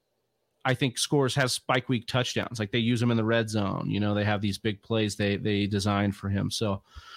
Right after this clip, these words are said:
I think in that sense, you can kind of look at it as that. I know, I know that's not the <laughs> best argument. Like, "Oh, I get a tight end playing at my wide receiver position."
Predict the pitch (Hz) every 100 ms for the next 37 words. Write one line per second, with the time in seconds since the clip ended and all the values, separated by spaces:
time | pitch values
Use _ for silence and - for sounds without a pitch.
0 | - - 123 156 151 120 131 156 - 139
1 | 117 123 110 117 127 113 110 113 120 110
2 | 107 107 101 98 - - - - - 110
3 | 117 135 - 143 170 170 143 143 160 151
4 | - 165 120 127 151 - 151 143 151 170
5 | 151 117 156 202 165 120 123 139 127 151
6 | 147 156 135 143 139 127 117 123 131 107
7 | - 175 123 110 104 101 101